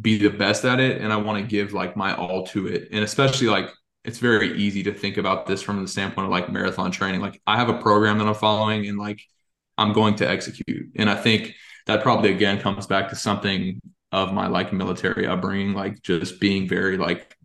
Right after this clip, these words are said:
regimented. And I think in some ways it's gotten me in trouble being so, like, operating so well on a plan and maybe sometimes not being able to be as flexible, but, you know, getting better at that. But all that to say, like, when it came time to prepare for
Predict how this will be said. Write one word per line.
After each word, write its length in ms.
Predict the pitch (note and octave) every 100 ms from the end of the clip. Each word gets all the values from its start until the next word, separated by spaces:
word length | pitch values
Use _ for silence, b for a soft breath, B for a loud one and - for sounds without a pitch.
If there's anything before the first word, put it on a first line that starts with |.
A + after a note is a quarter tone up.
| _ -
regimented. 880 | G2+ F#2+ G2+ G2+ G2 A#2 A2 A2 - -
And 120 | G2+
I 60 | F#2+
think 320 | G2+ G2+ - B B B B
in 60 | G#2+
some 220 | - C#3+
ways 180 | A#2+ A2+
it's 100 | -
gotten 240 | G2+ G2+
me 100 | G2+
in 80 | F#2
trouble 580 | F#2 G2 G2 A2+ A#2 - -
being 380 | A2 G#2 G2+ G2
so, 240 | - G2+
like, 340 | G2 G2 - - _
operating 520 | - F#2+ - G#2 G2 F#2+
so 260 | - F#2+
well 240 | G2 F#2+ G2
on 140 | F#2+
a 40 |
plan 420 | - - G2 G2 G2
and 120 | G2
maybe 180 | G2 F#2
sometimes 400 | G2 G2+ F#2 F#2+
not 200 | F#2+ F#2
being 160 | F#2+
able 160 | F#2 F#2
to 80 | F2+
be 100 | F#2+
as 140 | E2+
flexible, 720 | - F2+ - F2+ G2 G2 G2 _ _ _ _ _
but, 320 | - F#2+ F2+ -
you 60 |
know, 120 | G#2
getting 280 | G#2+ G#2 F#2+
better 180 | F#2+ G2
at 120 | F#2
that. 240 | F#2+ F#2+ F2
But 240 | F#2 - B B B
all 120 | A#2
that 140 | A2+ G#2+
to 60 | G#2+
say, 240 | - G#2
like, 320 | G2 F2+ - b b b b b _ _ _ B2
when 120 | A#2
it 80 | A2
came 280 | C3+ A#2+
time 260 | A#2 A2+ A2
to 80 | G#2
prepare 520 | A2 - - A2+ A2
for 480 | A2 G#2 G#2+ G#2